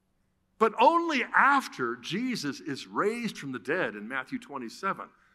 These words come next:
are the tombs of the holy ones of Israel opened, and for a few weeks,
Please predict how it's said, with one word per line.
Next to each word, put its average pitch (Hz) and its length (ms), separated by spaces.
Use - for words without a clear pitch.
are 196 180
the 175 120
tombs 180 880
of 185 180
the 175 100
holy 302 500
ones 151 440
of 160 160
Israel 190 400
opened, 196 580
and 214 160
for 214 200
a 180 60
few 330 460
weeks, 302 600